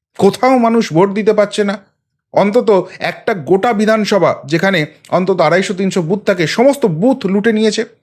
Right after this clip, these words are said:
বা প্রত্যেকটা বিধানসভা ধরে ধরে পঞ্চাশটা, ষাটটা, সত্তরটা করে বুথ লুটে নিয়েছে, বিরোধীরা সেখানে একটা ভোট দিতে পারেনি, একের পর এক ছাপ্পা দিয়ে গেছে শুধু তোলাবাজ এই লালচুল কানেদুলগুলো। দেখাতে পারবেন ফুটেজ, দেখাতে পারবেন ছবি?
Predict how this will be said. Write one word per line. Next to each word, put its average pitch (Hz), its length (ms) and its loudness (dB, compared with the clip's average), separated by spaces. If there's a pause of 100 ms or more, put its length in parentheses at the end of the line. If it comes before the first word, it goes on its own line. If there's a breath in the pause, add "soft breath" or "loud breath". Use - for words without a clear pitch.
(140)
বা 170 240 0 (160 loud breath)
প্রত্যেকটা 233 420 0
বিধানসভা 202 520 -2
ধরে 180 200 0
ধরে 190 240 2
পঞ্চাশটা, 196 520 0
ষাটটা, 185 420 0
সত্তরটা 208 460 -2
করে 185 220 2 (340 loud breath)
বুথ 156 360 0 (220)
লুটে 254 460 2
নিয়েছে, 233 360 0 (340)
বিরোধীরা 220 480 2
সেখানে 208 280 -2
একটা 233 440 -2
ভোট 214 200 0
দিতে 214 220 -2
পারেনি, 220 340 2 (320 soft breath)
একের 226 280 -2
পর 220 160 0
এক 214 160 -4
ছাপ্পা 214 380 -2
দিয়ে 214 200 0
গেছে 214 200 0
শুধু 202 240 -6
তোলাবাজ 196 420 0 (240 loud breath)
এই 160 200 2
লালচুল 180 380 0
কানেদুলগুলো। 185 640 -2 (100)
দেখাতে 156 280 -2
পারবেন 214 360 0
ফুটেজ, 214 360 -2 (300 loud breath)
দেখাতে 165 280 -2
পারবেন 202 340 0
ছবি? 220 360 -2